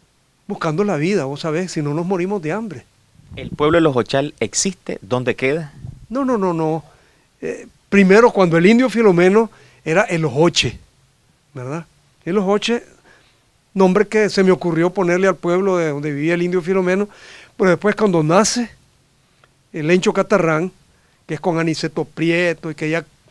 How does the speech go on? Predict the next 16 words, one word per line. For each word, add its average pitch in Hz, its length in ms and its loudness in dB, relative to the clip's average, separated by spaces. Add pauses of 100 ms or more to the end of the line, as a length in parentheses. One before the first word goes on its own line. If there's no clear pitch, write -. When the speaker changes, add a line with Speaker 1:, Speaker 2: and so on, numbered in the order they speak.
(520)
Speaker 1:
puse, 214 320 -2
pues, 202 280 -2
eh, 156 400 -4 (1120)
todo 202 300 4
el, 190 180 0
el, 180 280 -6
el 175 140 -6
pueblito 190 420 0
pequeño 196 540 0
con 165 220 -8
todos 202 260 2
los 196 120 0
personajes 190 500 -4
que 196 120 -4
hay 196 100 0
allí, 185 280 -2